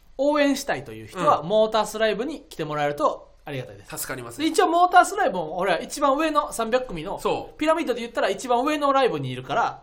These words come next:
Speaker 2: 別にその、
Speaker 1: あの、
Speaker 2: 変なライブではない。
Speaker 1: その、つまんない人が多いわけで、面白い人は多い。
Speaker 2: 多い。うん。
Speaker 1: もちろん、さすらいラビーストレッチーズも
Speaker 2: もいるし、薩摩川
Speaker 1: いるし、
Speaker 2: アールピーさんもいるし。
Speaker 1: 薩摩川さんもいるし、
Speaker 2: うん。だから、
Speaker 1: まあ、銀兵衛もゼロカランも
Speaker 2: いるし、若手もいるし、
Speaker 1: いますから、若手も網羅してますから、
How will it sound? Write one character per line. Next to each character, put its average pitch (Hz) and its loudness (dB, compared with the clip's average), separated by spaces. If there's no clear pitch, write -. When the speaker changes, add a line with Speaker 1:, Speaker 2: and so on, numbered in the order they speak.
Speaker 2:
別 277 -4
に 330 -2
そ - -2
の、 202 4
Speaker 1:
あ - -4
の、 190 -2
Speaker 2:
変 370 -2
な 262 2
ラ 170 2
イ 170 0
ブ 170 -2
で 175 -2
は 127 -2
な 113 -6
い。 - -4
Speaker 1:
そ 214 -4
の、 190 -4
つ 214 -8
ま 339 6
ん 285 -4
な 233 0
い 190 -2
人 202 -2
が 226 6
多 190 6
い 160 2
わ 139 -2
け 135 -12
で、 - -20
面 285 0
白 294 0
い 233 0
人 311 -4
は 294 6
多 175 4
い。 - -4
Speaker 2:
多 143 -2
い。 - -10
う 151 -8
ん。 - -6
Speaker 1:
も 117 -8
ち 127 -8
ろ 123 -10
ん、 - -12
さ 185 -6
す 170 -4
ら 165 2
い - 0
ラ 151 0
ビ 131 -6
ー - -8
ス - -12
ト 139 -6
レ 139 -4
ッ 139 -8
チ 131 -16
ー 110 -14
ズ 113 -18
も 113 -16
Speaker 2:
も 143 -10
い 127 -6
る 117 -10
し、 - -14
薩 - -16
摩 151 -8
川 131 -4
Speaker 1:
い - 0
る 117 -2
し、 - -4
Speaker 2:
ア 139 -6
ー - -
ル 123 -8
ピ 113 -12
ー - -
さ 175 -6
ん - -4
も - -10
い - -8
る 165 -2
し。 - -
Speaker 1:
薩 156 -4
摩 - -
川 131 -4
さ 135 -8
ん 127 -8
も 117 -10
い 160 -8
る 175 -8
し、 285 -6
Speaker 2:
う - -6
ん。 - -10
だ 233 -4
か 165 -4
ら、 147 -12
Speaker 1:
ま 214 -2
あ、 180 -2
銀 247 2
兵 180 4
衛 143 0
も 135 -4
ゼ 143 -2
ロ 143 -2
カ 147 0
ラ 123 0
ン 117 -10
も 107 -12
Speaker 2:
い 135 -10
る 123 -10
し、 - -12
若 175 0
手 196 -4
も 202 -4
い 202 0
る - -2
し、 - -4
Speaker 1:
い 233 -4
ま - -
す 294 0
か - 4
ら、 196 -2
若 254 4
手 320 -2
も 311 2
網 226 6
羅 135 0
し - -14
て - -16
ま 113 -14
す - -18
か 202 -6
ら、 226 0